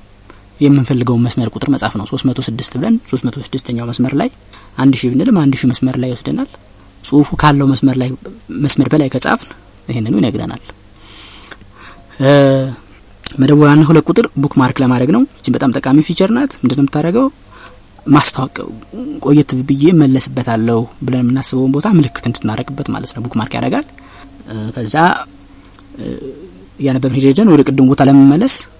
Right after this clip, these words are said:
መደወያና ሦስት ቁጥር ነክተን ኦኬ እንላለን። ሁለት ሶስት ቡክ ማርኮች አድርገን ከሆነ ደግሞ መደወያና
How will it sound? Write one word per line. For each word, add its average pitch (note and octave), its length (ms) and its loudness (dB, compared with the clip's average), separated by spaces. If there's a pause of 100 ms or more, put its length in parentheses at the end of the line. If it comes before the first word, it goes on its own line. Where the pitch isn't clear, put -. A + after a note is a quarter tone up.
(120)
መደወያና B2+ 500 -2
ሦስት - 180 -8
ቁጥር C3 200 -8
ነክተን F3 320 0 (480)
ኦኬ C3+ 200 -2
እንላለን። G#2+ 480 -8 (400)
ሁለት C#3 220 4
ሶስት - 140 -2
ቡክ C#3 160 -4
ማርኮች C3 300 -2
አድርገን C3 240 -2
ከሆነ C3 200 0
ደግሞ D#3+ 260 2
መደወያና C3+ 640 0